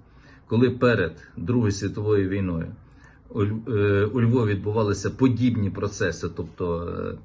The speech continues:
спекуляції з земельними ділянками, масова забудова, тобто бум такий був, все, то коли розпочалася війна і коли почався голод, ну, у Львові такого яскравого голоду не було, але були проблеми, то кожен клаптик землі, кожну ту парцелю, яку планували під забудову,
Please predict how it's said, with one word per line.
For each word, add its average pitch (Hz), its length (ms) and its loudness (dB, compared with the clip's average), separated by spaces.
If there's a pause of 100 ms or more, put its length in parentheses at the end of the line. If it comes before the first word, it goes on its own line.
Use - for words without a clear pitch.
(300)
спекуляції 143 640 0
з 82 40 -6
земельними 98 380 -2
ділянками, 98 560 -2
масова 101 440 0
забудова, 95 640 -2
тобто - 240 -10
бум 123 280 0
такий 98 320 -6
був, 90 160 -8
все, - 280 -10 (600)
то 127 100 0
коли 123 200 2
розпочалася 117 680 0
війна 139 480 4
і 107 60 -2
коли 107 240 -2
почався 101 520 -2
голод, 110 400 2
ну, 95 100 -2
у 92 40 -2
Львові 95 300 -2
такого 92 240 -4
яскравого 90 420 -2
голоду 87 380 -4
не 85 120 -2
було, 113 420 -4
але 82 160 -4
були 117 280 -2
проблеми, 87 540 -8 (480)
то 107 160 2
кожен 117 340 0
клаптик 107 400 -4
землі, 98 340 -4
кожну 95 340 -4
ту 90 120 -8
парцелю, 92 520 -4
яку 82 200 -8
планували 87 480 -6
під 87 140 -12
забудову, 90 640 -4